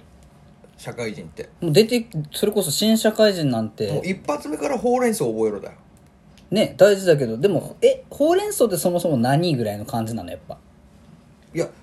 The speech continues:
Speaker 1: 多分知ってんだろうけどさ、報告連絡相談ってことはね。
Speaker 2: うん。
Speaker 1: で、知ってんだろうけど、やっ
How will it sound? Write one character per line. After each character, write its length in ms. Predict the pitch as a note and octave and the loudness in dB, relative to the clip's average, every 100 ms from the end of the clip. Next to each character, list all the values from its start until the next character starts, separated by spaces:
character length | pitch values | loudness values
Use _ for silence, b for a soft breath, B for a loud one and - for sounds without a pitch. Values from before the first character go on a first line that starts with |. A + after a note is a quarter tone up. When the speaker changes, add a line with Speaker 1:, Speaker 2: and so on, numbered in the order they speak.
| - | -20
Speaker 1:
多 140 | - F4+ | -10 -2
分 120 | C4 | 2
知 140 | - F#3+ | 2 0
っ 20 | |
て 200 | - F#4 | -4 -4
ん 60 | D#4+ | -2
だ 100 | C#3+ | -4
ろ 100 | G2 | -6
う 40 | |
け 60 | F2+ | -10
ど 80 | |
さ、 140 | F#2+ A2 | -10 -12
報 260 | E2 A#2+ | -8 -8
告 200 | G#2+ G#2 | -6 -6
連 120 | G#2+ G#2+ | -6 -6
絡 120 | G#2 | -6
相 160 | B2 | -6
談 120 | G2+ G#2 | -6 -10
っ 40 | |
て 80 | G#2+ | -16
こ 80 | G2 | -18
と 100 | - | -8
は 40 | |
ね。 180 | F3+ C#4 | -8 -4
Speaker 2:
う 60 | D3 | -2
ん。 440 | A2+ E2+ - C#3+ | -2 -4 -16 -14
Speaker 1:
で、 80 | C#3 | -12
知 160 | C#3+ F#3 | -12 -14
っ 40 | - - | -18 -14
て 100 | F#3 | -12
ん 80 | D#3+ | -8
だ 140 | E3 | -8
ろ 120 | D3 | -8
う 60 | B2 | -10
け 60 | G#2+ | -10
ど、 320 | B2 A#2+ F#2+ - - B B B - | -8 -8 -10 -16 -20 B B B -8
や 140 | |
っ 60 | A#3 | -8